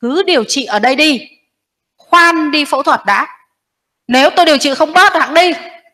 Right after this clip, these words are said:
Kiểu như vậy. Đúng không ạ? Đó. Cho nên là chính vì vậy tôi đang cố gắng giải thích cho mọi người. Nhưng tôi sẽ không đi quá sâu như dùng thuốc gì, liều bao nhiêu để, để mọi người sử dụng.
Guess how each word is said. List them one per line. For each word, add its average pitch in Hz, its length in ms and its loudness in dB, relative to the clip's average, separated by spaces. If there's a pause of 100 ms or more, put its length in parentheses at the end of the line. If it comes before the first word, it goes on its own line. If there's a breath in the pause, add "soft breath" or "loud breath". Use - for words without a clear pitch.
(160)
Kiểu 202 120 -4
như 208 120 -2
vậy. 254 160 0 (580)
Đúng 254 160 2
không 339 120 6
ạ? 302 80 2 (240)
Đó. 240 140 4 (280 loud breath)
Cho 349 120 2
nên 349 180 4
là 311 140 4 (120)
chính 294 240 0
vì 440 80 2
vậy 302 240 0
tôi 330 100 2
đang 320 240 2
cố 269 180 4
gắng 262 440 0
giải 247 260 -2
thích 415 200 -8
cho 339 120 0
mọi 269 200 -4
người. 240 300 0 (280 loud breath)
Nhưng 320 140 -6
tôi 359 120 -2
sẽ 339 140 -2
không 349 380 -2
đi 349 160 -2 (100)
quá 240 180 4
sâu 349 280 2
như 311 140 0
dùng 247 320 -4
thuốc 415 280 -4
gì, 247 260 0
liều 240 340 2
bao 269 180 2
nhiêu 320 300 2 (480)
để, 214 420 -2
để 233 160 2
mọi 208 180 0
người 240 160 -2
sử 214 140 -8
dụng. 208 220 -4